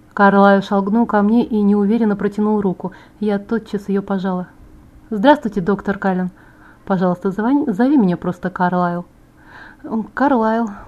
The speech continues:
улыбнулась я, удивленная собственной смелости.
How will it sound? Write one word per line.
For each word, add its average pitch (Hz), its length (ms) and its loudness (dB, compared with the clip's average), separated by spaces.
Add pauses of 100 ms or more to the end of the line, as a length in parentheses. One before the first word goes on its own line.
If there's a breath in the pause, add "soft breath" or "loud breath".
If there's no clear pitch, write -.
улыбнулась 220 500 0
я, 269 240 0 (280 loud breath)
удивленная 214 640 2
собственной 214 520 -2
смелости. 180 680 -4